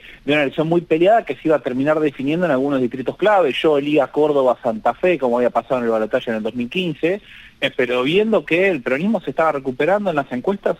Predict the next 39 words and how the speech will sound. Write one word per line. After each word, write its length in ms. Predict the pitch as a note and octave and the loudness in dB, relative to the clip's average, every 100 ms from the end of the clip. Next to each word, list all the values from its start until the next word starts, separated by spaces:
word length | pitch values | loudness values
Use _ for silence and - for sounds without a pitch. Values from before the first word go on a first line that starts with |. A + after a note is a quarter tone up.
| - _ _ - | -10 _ _ -4
en 160 | C3 | 0
el 200 | C3 B2 | 2 0
norte, 560 | C#3+ G3+ G#3+ G#3 B3 C4+ - _ - | 2 2 0 -2 -2 -2 -16 _ -6
en 240 | C3 A#2+ A#2+ | -2 0 0
la 100 | A#2+ | 0
Patagonia, 640 | C#3 C#3 E3 A#3 G#3+ G3 - | 0 2 2 2 0 0 -4
eh, 140 | - - | -12 -6
Milei 580 | B2 C3+ F#3+ G#3+ G3+ D#3+ | -4 0 0 0 -2 -6
estaba 360 | - D3 D3 | 0 2 2
más 340 | C#3 B2+ C3 C#3 | 0 -4 -4 -2
fuerte, 580 | D#3 F3+ F#3+ - B3+ - _ _ _ - | 0 0 0 -2 -2 -4 _ _ _ -4
había 400 | A#2+ D3+ C#3+ B2 | 0 2 2 2
recuperado 600 | C3 C#3 E3+ E3+ A3+ B3 | 0 2 2 4 4 2
lo 100 | D3 | 2
que 60 | |
había 200 | C#3 C#3+ - | 2 0 0
sido, 400 | D#3+ D3 C#3 - - - | 0 2 0 -2 -18 -6
eh, 320 | A#2+ A2+ A2 G#2+ | -2 0 -2 -4
en 80 | |
la 160 | G#2+ G#2 | -4 -2
paso, 380 | C#3+ D3+ - B3+ | 0 -2 0 0
o 380 | - - - - | 0 -14 -20 -4
sea, 100 | B2 | -2
se 100 | A#2+ | 0
lo 80 | |
veía 180 | A#2+ E3 | 2 2
en 80 | E3 | 2
el 100 | C#3 | 0
sur 240 | - G#2 | 0 -2
fuerte, 440 | D3 G3+ A3 D4+ C#4 - - - | 2 0 0 -4 -6 -12 -18 -2
pero 140 | C3+ | 0
el 60 | D3+ | 2
norte 240 | A#3 G#3 | 0 2
iba 80 | E3 | -2
a 20 | |
estar 220 | D3 C#3+ | 0 -2
peleado, 320 | - F#3 C4 | 0 2 2
Jujuy, 380 | F3+ C#3+ - A3+ | 2 -2 -2 -2
Salta, 420 | - A#3+ A#3+ A#3 | 0 -2 2 0